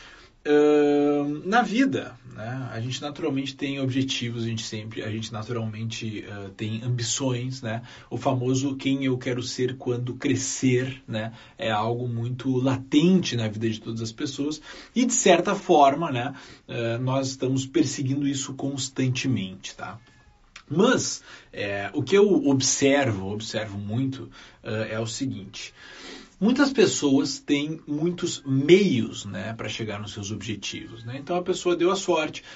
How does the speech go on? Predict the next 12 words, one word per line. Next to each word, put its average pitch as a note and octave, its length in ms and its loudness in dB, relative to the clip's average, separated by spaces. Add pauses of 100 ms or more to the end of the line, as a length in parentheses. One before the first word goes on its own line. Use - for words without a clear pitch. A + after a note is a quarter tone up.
(100)
de D3 100 -2
nascer E3+ 380 0
numa C#3 180 -4
família C#3+ 640 -2 (260)
que - 80 -14
tem C#3 280 -2
ali B2 160 0
contatos, B2+ 760 2
tem, A#2 360 -4
é, - 20 -12
é, G2 880 -10
é, F#2 580 -12